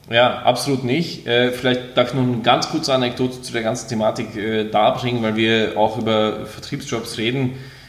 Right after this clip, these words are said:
Äh, bei meiner Vertriebsposition, so wie Tobi das auch schön gesagt hat, äh, waren die Anforderungen an den, äh, Bewerber eigentlich eine viel, viel, viel höhere, als für das, was ich mitgebracht habe.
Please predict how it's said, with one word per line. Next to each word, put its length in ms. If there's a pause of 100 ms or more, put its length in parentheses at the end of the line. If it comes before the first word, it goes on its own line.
(120)
Äh, 300 (120)
bei 120
meiner 240
Vertriebsposition, 920
so 140
wie 180
Tobi 200
das 160
auch 180
schön 220
gesagt 320
hat, 340
äh, 380
waren 240
die 340
Anforderungen 760
an 120
den, 460
äh, 260
Bewerber 520
eigentlich 300
eine 100
viel, 360
viel, 260
viel 540
höhere, 580
als 200
für 60
das, 220
was 80
ich 100
mitgebracht 580
habe. 200